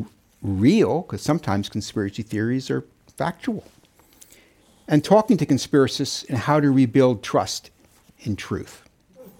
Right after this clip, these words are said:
Anyway, so let's start with, why do people believe in these things? I mean, I'm, I know I'm trained as an engineer, and so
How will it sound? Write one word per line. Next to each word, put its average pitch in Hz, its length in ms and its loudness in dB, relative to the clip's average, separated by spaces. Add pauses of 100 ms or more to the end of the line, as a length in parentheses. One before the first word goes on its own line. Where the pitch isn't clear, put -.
(120)
Anyway, 127 300 2
so - 160 0
let's 180 180 4
start 165 300 4
with, 113 240 -6 (880)
why 180 200 8
do 226 80 10
people 202 320 2
believe 139 580 6 (500)
in 113 180 0
these 95 260 -4
things? - 380 -6
I 117 100 -8
mean, 120 180 -4
I'm, 127 240 0 (760)
I 143 80 4
know 147 140 6
I'm 143 120 4
trained 139 300 2
as 120 120 0
an 127 60 2
engineer, 120 480 0
and 123 220 -4
so 123 520 2